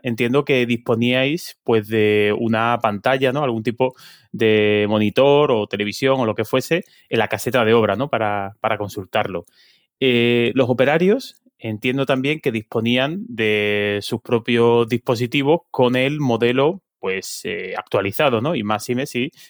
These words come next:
se iban realizando todos, eh, todos estos cambios. Entonces, me parece, eh, muy ilustrativo y muy importante no solo hablar de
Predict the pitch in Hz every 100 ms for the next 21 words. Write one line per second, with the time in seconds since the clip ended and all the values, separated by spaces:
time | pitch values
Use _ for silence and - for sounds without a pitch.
0 | _ 123 113 110 110 110 120 117 135 120
1 | 113 123 117 - - 98 101 - 123 127
2 | 127 107 - 98 90 - _ _ - -
3 | 123 139 196 - - - _ - 131 127
4 | 139 151 196 202 202 98 147 143 139 135
5 | 135 131 131 127 120 127 143 160 165 160
6 | 160 - - - - - - - 139 -
7 | 117 190 208 151 143 135 139 139 151 147
8 | 135 131 156 160 156 151 143 139 165 151
9 | 151 160 113 98 101